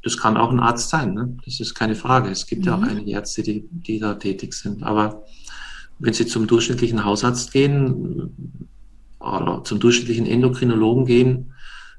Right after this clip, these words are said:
Speaker 1: werden Sie nicht viel Hilfe erfahren können. Ich meine, Sie werden Laborwerte bestimmt bekommen, was ja hilfreich sein kann. Aber schon in der Interpretation wird's dann oft sehr stark haken,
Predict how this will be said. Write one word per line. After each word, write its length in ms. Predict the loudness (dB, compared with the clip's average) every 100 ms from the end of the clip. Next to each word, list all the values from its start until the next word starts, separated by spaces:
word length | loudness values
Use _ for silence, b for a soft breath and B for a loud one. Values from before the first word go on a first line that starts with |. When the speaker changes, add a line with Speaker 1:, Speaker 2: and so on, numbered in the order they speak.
| -2
Speaker 1:
werden 180 | 2 2
Sie 140 | 2 2
nicht 200 | 2 0
viel 140 | 2
Hilfe 260 | 2 2 0
erfahren 360 | 2 2 2
können. 360 | 0 -2 -4 -10 -10
Ich 220 | -8 -2
meine, 140 | -2
Sie 120 | 0
werden 200 | 4 4
Laborwerte 480 | 4 4 4 4 2
bestimmt 320 | -2 -2 -2
bekommen, 360 | -4 -2 0 2
was 140 | 0
ja 80 | 0
hilfreich 380 | -2 0 0 0
sein 220 | 0 -2
kann. 380 | 0 0 -2 B B B B B B -6
Aber 140 | -4
schon 160 | 2 4
in 140 | 4
der 80 | 4
Interpretation 800 | 2 0 -2 -4 -2 2 2 2
wird's 240 | 0 -2
dann 160 | -6 -2
oft 540 | -2 -4 -10 -14 -14 -16 -20 _ -20 -20 -20 -20 -20 -20 -20 -20 -18 -8
sehr 260 | -2 0
stark 460 | 0 -2 -6 -4 0
haken, 420 | 0 0 -8